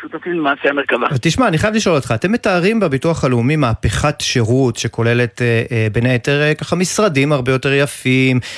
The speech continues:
Speaker 2: אה, תיעוד של הפעולות, אה, כל מיני ציטוטים אפילו על הקירות של הוגי דעות, אה, אבל ב-, בבעיה המרכזית לא נגעתם, וזה ניגוד העניינים. כלומר, העובדה שהרופאים בוועדות מקבלים,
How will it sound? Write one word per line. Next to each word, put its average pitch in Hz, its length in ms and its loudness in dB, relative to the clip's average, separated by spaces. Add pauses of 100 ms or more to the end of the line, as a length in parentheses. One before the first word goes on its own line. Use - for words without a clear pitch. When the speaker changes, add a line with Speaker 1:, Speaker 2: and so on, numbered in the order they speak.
(160)
Speaker 2:
אה, 127 120 2
תיעוד 165 440 2
של 156 180 -2
הפעולות, 135 800 0 (340)
אה, 127 300 2
כל 156 120 -2
מיני 202 140 0
ציטוטים 190 580 -2
אפילו 175 240 0
על 135 80 0
הקירות 131 520 0
של 127 120 -2
הוגי 117 360 0
דעות, 156 600 0 (380)
אה, 123 180 0
אבל 117 320 0
ב-, 110 260 0 (120)
בבעיה 110 540 2
המרכזית 285 540 0
לא 269 100 4
נגעתם, 139 480 2
וזה 143 160 0
ניגוד 196 280 2
העניינים. 233 460 4
כלומר, 139 200 2
העובדה 135 300 2
שהרופאים 175 720 0
בוועדות 127 520 0
מקבלים, 131 520 0